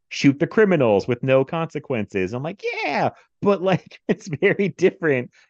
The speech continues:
in real life versus a movie. Um,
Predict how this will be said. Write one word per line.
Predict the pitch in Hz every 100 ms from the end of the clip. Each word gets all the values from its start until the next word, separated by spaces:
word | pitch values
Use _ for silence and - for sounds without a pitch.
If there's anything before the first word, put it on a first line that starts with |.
| -
in | 131 127
real | 147 135
life | 127 120
versus | 123 117 113
a | 120
movie. | 160 185 104 90 90 98 _ _ _
Um, | 110 104 92 92 90